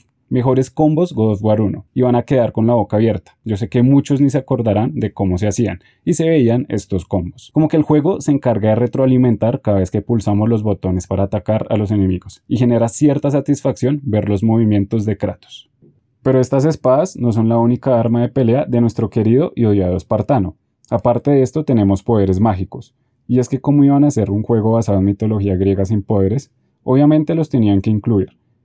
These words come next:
y déjenme decirles que lo hacen muy bien. A medida que avanzamos en nuestra meta de asesinar a Ares, varios dioses nos van echando una mano con los poderes. Tenemos básicamente cuatro poderes:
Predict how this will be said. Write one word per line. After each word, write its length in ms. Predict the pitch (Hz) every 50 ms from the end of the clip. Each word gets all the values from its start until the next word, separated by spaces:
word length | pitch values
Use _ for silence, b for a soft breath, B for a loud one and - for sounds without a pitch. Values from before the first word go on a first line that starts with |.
| _ -
y 120 | 131 127
déjenme 280 | 120 110 117 117 123 135
decirles 420 | 135 - 131 117 113 127 139 -
que 120 | - 127
lo 160 | 110 104 98 95
hacen 260 | 90 92 95 95 101
muy 320 | 110 127 131 127 107 95
bien. 260 | 92 95 85 78 - - _ _ _ _ _ _ _ _ _
A 120 | - 131 135
medida 340 | 147 147 147 147 151 160 170
que 160 | - - 180
avanzamos 540 | 175 170 165 147 - 120 107 104 107 107 127
en 100 | 120 120
nuestra 360 | 123 120 - - 117 123 117
meta 280 | 113 107 101 - 107
de 80 | 104 104
asesinar 480 | 107 104 117 104 110 113 107 98 95 101
a 140 | 104 113
Ares, 300 | 107 101 101 113 - - _ _ _ - - - -
varios 320 | 127 135 139 151 151 143 143
dioses 340 | 160 170 165 143 175 170
nos 160 | 165 156 135 107
van 160 | 107 101 101
echando 360 | 101 98 - 104 104 101 98
una 160 | 98 104 98
mano 280 | 98 98 101 113 123 -
con 140 | - 117 104
los 120 | 101 98
poderes. 540 | - - 101 82 73 - - _ - _ _ _ _ _ _ _ _
Tenemos 360 | - 143 147 147 156 156 143
básicamente 640 | 160 165 147 165 - 170 156 143 135 127 - - -
cuatro 300 | - - 101 92 110 104
poderes: 480 | - - 123 120 104 - - - -